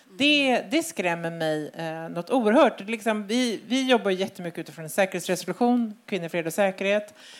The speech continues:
Eh, och, liksom, en saying, eller vad man säger, kring den är att när den bildades så var det för att,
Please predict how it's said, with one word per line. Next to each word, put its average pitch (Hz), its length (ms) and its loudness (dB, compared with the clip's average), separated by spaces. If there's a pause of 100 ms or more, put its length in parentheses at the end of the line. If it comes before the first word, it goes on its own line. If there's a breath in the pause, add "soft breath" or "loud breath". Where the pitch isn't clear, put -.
(200 loud breath)
Eh, 180 560 0
och, 180 400 -4
liksom, 185 360 -4
en 185 400 -2
saying, 208 680 2
eller 156 120 -2
vad 147 60 -18
man 160 140 -4
säger, 156 260 -2
kring 254 420 4
den 165 260 -2
är 156 240 2
att 160 160 0
när 185 80 2
den 208 220 4
bildades 208 760 2
så 196 100 0
var 160 260 4
det 156 200 -4
för 156 180 4
att, 151 280 0